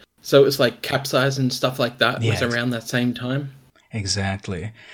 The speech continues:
Speaker 2: Yeah, he's going, uh, it's pretty interesting. He's going in Wooburg order through every single card alphabetically.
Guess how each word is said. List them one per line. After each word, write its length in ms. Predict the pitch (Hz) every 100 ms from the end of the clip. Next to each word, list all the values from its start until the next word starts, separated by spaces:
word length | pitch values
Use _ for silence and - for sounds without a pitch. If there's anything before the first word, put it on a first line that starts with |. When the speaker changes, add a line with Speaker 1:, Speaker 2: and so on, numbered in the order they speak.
| - - - -
Speaker 2:
Yeah, 280 | 95 151
he's 240 | 127 135 107
going, 500 | - 123 123 127 123
uh, 380 | 120 117 113 110
it's 160 | 135 -
pretty 220 | - 135
interesting. 320 | 196 185 -
He's 120 | 120 110
going 440 | 131 131 127 127
in 220 | 131 120 123
Wooburg 460 | 170 143 151 147
order 480 | 143 175 175 185 180
through 240 | - 135
every 180 | 123 147
single 240 | 127 143 135
card 220 | 151 139
alphabetically. 920 | 131 143 127 151 170 175 160 160